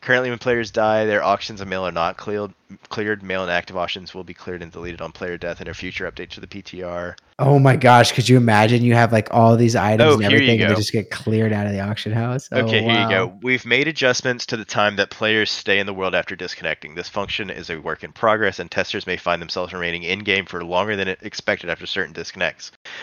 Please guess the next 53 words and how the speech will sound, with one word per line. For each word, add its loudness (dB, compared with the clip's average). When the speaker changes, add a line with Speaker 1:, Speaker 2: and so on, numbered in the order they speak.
Speaker 1:
We -4
recommend -2
not 2
forcibly -6
disconnecting -6
to -8
avoid -4
a -2
death, 0
as -8
your -4
character -2
will -10
remain -6
in-game -4
world -6
for -8
a -6
short -6
time." -2
While 2
we 0
intend -4
this -2
time 0
to -10
be -8
short -4
enough 0
to -14
potentially -8
help -4
prevent -6
an -6
accidental -6
death, -2
I -2
E -4
due -8
to -14
disconnect -8
when -12
traveling -4
through -12
the -8
world, -4
or -2
engage 0
in -2
a -4
very 2
safe -2
combat, 0